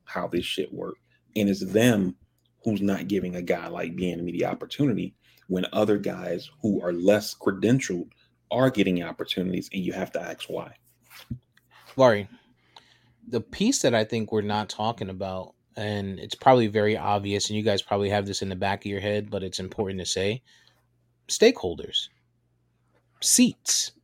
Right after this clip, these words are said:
Speaker 2: right? It, is it more attractive to your stakeholders? Is it more attractive to people that are invested in your team for you to bring in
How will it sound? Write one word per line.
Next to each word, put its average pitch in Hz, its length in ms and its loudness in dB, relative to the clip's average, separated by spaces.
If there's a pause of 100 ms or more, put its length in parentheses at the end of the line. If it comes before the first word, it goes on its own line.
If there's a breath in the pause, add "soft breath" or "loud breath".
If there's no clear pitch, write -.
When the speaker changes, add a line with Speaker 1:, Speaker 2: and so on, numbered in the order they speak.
(1000 soft breath)
Speaker 2:
right? 131 320 4 (400)
It, 135 220 12 (600)
is 156 160 10
it 135 120 12
more 180 300 8
attractive 156 580 2
to - 120 -2
your 113 140 2
stakeholders? 104 760 0
Is 101 100 -2
it 107 100 0
more 135 240 4
attractive 143 560 4
to 117 460 2
people 123 360 0
that 110 220 4
are 104 200 4
invested 110 580 0
in 104 140 -2
your 101 120 -4
team 95 520 -4 (560 soft breath)
for - 160 -2
you 113 200 4
to 127 60 4
bring 113 300 2
in 101 420 0